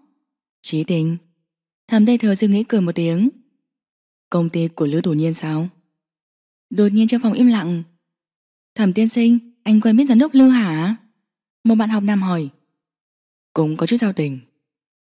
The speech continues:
Sau khi nói xong câu đó, Thẩm Tây Thừa dẫn Giản Nhân Nhân rời khỏi gian phòng.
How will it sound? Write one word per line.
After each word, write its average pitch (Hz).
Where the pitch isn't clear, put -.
Sau 226
khi 220
nói 202
xong 226
câu 202
đó, 165
Thẩm 220
Tây 240
Thừa 233
dẫn 196
Giản 220
Nhân 233
Nhân 233
rời 190
khỏi 202
gian 247
phòng. 180